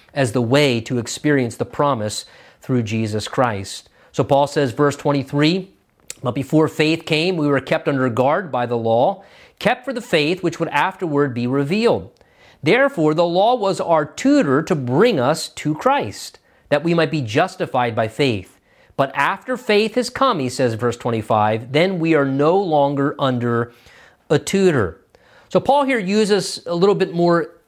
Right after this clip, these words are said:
imagery, an analogy. Here he uses the imagery of a common household practice, uh, of, uh, basically how a child would pass through a stage of immaturity to come to a place of full adult status.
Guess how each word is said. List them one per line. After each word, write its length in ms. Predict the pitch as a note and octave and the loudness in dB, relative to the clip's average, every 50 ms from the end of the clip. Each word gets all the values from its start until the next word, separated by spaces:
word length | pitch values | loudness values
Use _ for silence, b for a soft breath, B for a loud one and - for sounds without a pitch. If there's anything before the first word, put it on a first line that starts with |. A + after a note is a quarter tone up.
| _ | _
imagery, 580 | F#3+ G3 G#3 G#3 F#3 C3+ C3+ B2+ B2+ C3 D3+ E3+ | 0 2 2 2 0 0 0 0 2 2 4 4
an 80 | E3+ | 4
analogy. 880 | D#3 D3+ D3+ D#3+ E3 E3+ G3 G3+ F#3+ D#3+ A#2+ A2 A2 G2+ A2+ D#3+ F#3 F3+ B B B B B B B B B B B B | 2 2 2 2 2 2 0 -2 -4 -6 -6 -8 -6 -4 -4 -4 -4 -6 B B B B B B B B B B B B
Here 300 | - - A3 B3+ C#4 C4+ | 0 2 2 4 4 2
he 80 | A#3 | 2
uses 320 | G#3+ G#3+ G#3+ F#3+ F#3+ F#3+ D#3+ | 4 4 4 4 2 2 2
the 200 | E3 F3+ E3+ F3+ | 2 0 2 2
imagery 380 | F3+ F#3+ F3 D#3+ E3+ F3 F3 | 2 2 4 4 4 4 4
of 140 | - E3 D#3 | 2 2 0
a 80 | - - | 0 -2
common 380 | - - F3+ F#3 G3+ G#3 F#3+ | -2 -2 -2 0 -2 -2 -4
household 800 | E3+ - F3+ F3 F3 E3+ - - - F3 E3 D#3+ D3+ D3 D3 - - _ _ | -4 -2 -2 -2 -2 -4 -4 -4 -2 0 2 2 0 -2 -4 -8 -14 _ _
practice, 880 | - - F#3+ E3+ D#3+ E3+ - - C#3+ A#2 G#2 A2+ - - - - - - b b b b b b b - | -4 -2 0 0 0 -2 -6 -8 -8 -8 -8 -8 -8 -8 -8 -10 -10 -12 b b b b b b b -2
uh, 260 | E3 C#3 C3+ C#3 C#3 C#3 | 0 2 2 2 2 0
of, 320 | - E3+ D#3+ D#3+ D#3+ - - | 0 2 2 2 0 -4 -8
uh, 460 | - B2+ C#3 B2+ B2 - - - - | -10 -8 -6 -6 -6 -8 -10 -16 -12
basically 580 | D#3+ D#3+ C#3 C3+ A3 A#3+ A3+ - B3+ G#3+ G#3 F#3+ | -10 -4 0 0 0 0 0 -2 -2 0 0 2
how 180 | F3 F#3 F3+ | 2 2 2
a 100 | E3+ D#3+ | 0 0
child 540 | - - - - A3 A#3 A3 F3 D#3 D#3 D3 | -4 -6 -2 0 0 0 2 0 -2 -2 -4
would 200 | D3+ D#3+ D#3 D#3 | -4 -6 -6 -6
pass 440 | - - G#3 G#3+ A3+ A#3 A3 - - | -8 -6 -4 -4 -2 -4 -6 -8 -10
through 300 | - F#3+ G3 G3+ G3 G3 | -8 -6 -4 -2 -2 -2
a 220 | F#3 D#3+ D#3 D#3 | -2 0 -2 -2
stage 640 | D3 - - - - - F#3 F#3 F3+ E3 D#3 D3+ C#3 | -4 -6 -8 -8 0 2 2 4 4 2 2 0 0
of 100 | C#3+ C3+ | -2 -2
immaturity 680 | C#3+ F#3 F#3 G#3 G#3 G#3 - - D#3 D3 C#3 C3+ C#3+ C#3 | -2 0 0 0 0 0 -2 0 2 2 2 2 0 -2
to 120 | C#3 D3+ | -4 -4
come 180 | - - D#3+ E3 | -4 -4 -4 -2
to 100 | E3+ E3 | 0 -2
a 60 | D#3 | -2
place 340 | - - D3 C#3 C#3+ C#3 - | -2 -2 0 0 0 -2 -2
of 220 | - D3+ B2 - | -6 -6 -8 -8
full 480 | - - - F3+ F#3+ F#3 F3+ F#3 F#3+ C#3+ | -10 -10 -2 0 2 4 6 4 4 2
adult 460 | D3+ C#3 A#2+ B2 A#2+ B2 B2+ - - | 0 0 2 4 4 4 2 0 -2
status. 800 | - - - - C3 A#2+ A2+ G#2 F#2+ E2+ - - - - - - | -8 -4 -2 0 2 2 2 0 -4 -8 -10 -8 -8 -8 -8 -10